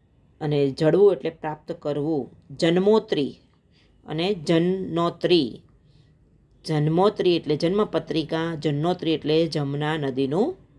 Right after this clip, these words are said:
મૂળ. હાંજી અને હાજી. હાંજી એટલે હિંમત અને હાજી એટલે સાજા. જુઓ, જુઓ અથવા તો જુઓ. જુઓ એટલે દેખો, જુઓ એટલે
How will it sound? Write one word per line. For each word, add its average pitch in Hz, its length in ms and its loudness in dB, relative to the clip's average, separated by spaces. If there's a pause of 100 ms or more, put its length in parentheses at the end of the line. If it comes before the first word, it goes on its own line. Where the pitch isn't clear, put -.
મૂળ. 151 420 2 (840)
હાંજી 185 840 0 (220)
અને 151 180 -6
હાજી. 151 640 2 (180)
હાંજી 160 320 -2
એટલે 165 220 0
હિંમત 165 500 -2
અને 143 140 -4
હાજી 143 460 -2
એટલે 151 280 -2
સાજા. 143 600 0 (680)
જુઓ, 170 600 2
જુઓ 160 520 2
અથવા 147 200 -4
તો 175 140 -6
જુઓ. 151 880 -2 (760)
જુઓ 175 320 2
એટલે 143 220 0
દેખો, 185 720 0 (300)
જુઓ 160 400 2
એટલે 156 460 0